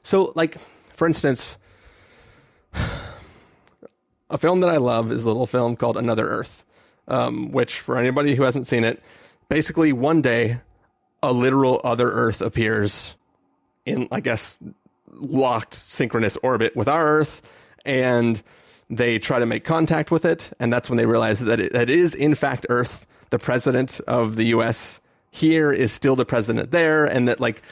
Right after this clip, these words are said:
they basically can, can determine that, like, yeah, a copy of all of us exists on this other Earth. And what this film posits is, if there's another version of me out there,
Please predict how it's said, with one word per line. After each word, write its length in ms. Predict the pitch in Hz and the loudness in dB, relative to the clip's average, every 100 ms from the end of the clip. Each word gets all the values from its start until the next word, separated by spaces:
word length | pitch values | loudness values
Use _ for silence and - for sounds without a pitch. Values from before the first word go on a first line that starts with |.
| _ | _
they 100 | 131 | -2
basically 400 | 131 170 - 156 | 2 0 2 0
can, 220 | - 127 | 0 -4
can 260 | - - 135 | -4 -4 0
determine 420 | 117 - 127 117 | 0 2 2 2
that, 120 | 117 | 2
like, 160 | 117 104 | 0 -2
yeah, 360 | 113 127 110 101 _ _ - | -2 -2 -2 -4 _ _ -6
a 60 | 156 | -2
copy 360 | 165 165 180 | -2 0 2
of 80 | 117 | 2
all 160 | 123 127 | 2 2
of 100 | 110 | 2
us 200 | 104 - | -2 -4
exists 440 | 120 113 113 - | -6 -2 -2 -4
on 180 | - 117 | -4 -2
this 180 | 110 - - | -2 -2 -2
other 200 | 113 107 | -2 -2
Earth. 340 | 95 - - _ - - - _ _ | -4 -8 -18 _ -20 -20 -20 _ _
And 200 | 135 123 | -2 0
what 100 | 131 | 0
this 160 | 120 - | -2 -2
film 380 | 185 202 165 113 | 2 4 4 0
posits 600 | - 175 185 143 107 117 | 0 2 2 2 0 4
is, 440 | 117 107 104 - - - - _ | 4 4 0 -6 -16 -20 -20 _
if 120 | 135 | -2
there's 180 | 151 131 | 0 4
another 240 | 135 170 180 | 4 4 2
version 320 | 160 143 131 | 2 2 0
of 100 | 117 | 2
me 180 | 117 107 | 2 2
out 200 | 107 - | 0 -2
there, 340 | 107 104 | -2 -2